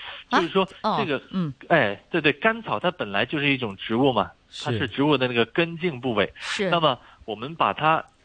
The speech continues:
Speaker 2: 切片以后拿来炒的话，
Speaker 1: 嗯。
Speaker 2: 那么这个甘草啊，它有一定的提神的作用以外，我们中医说这个，呃，如果说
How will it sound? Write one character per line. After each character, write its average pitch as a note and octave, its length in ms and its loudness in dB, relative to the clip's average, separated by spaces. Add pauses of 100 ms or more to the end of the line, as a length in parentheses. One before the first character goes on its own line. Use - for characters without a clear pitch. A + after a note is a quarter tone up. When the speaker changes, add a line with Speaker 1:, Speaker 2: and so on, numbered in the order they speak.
(120)
Speaker 2:
切 E3+ 260 -2
片 E3+ 300 0 (220)
以 A2 140 -2
后 C#3 280 2 (220)
拿 A#2+ 180 2
来 D3+ 160 2
炒 F2+ 460 -4
的 A2 100 -6
话， C3 240 2 (160)
Speaker 1:
嗯。 A3+ 120 -6
Speaker 2:
那 G3+ 60 -2
么 E3 100 -4
这 G3 160 2
个 D3+ 120 4
甘 F#3+ 320 0
草 G#2+ 200 -4
啊， F2+ 140 0 (260)
它 G3+ 180 0
有 A#2 200 -2
一 G#2 180 -2
定 F3+ 200 0
的 A#2+ 120 2
提 - 340 0
神 C#3+ 220 -2
的 C#3+ 100 2
作 F#3+ 260 2
用 C3 180 -4
以 F#2 120 -6
外， A#2 280 0 (360)
我 G2+ 100 -2
们 A#2+ 200 -2
中 F#3 200 2
医 F#3 120 4
说 F3+ 280 2 (260)
这 F3 180 -2
个， B2 340 0 (160)
呃， F#2+ 300 -4
如 D3 100 -6
果 C#3+ 140 -4
说 E3 200 0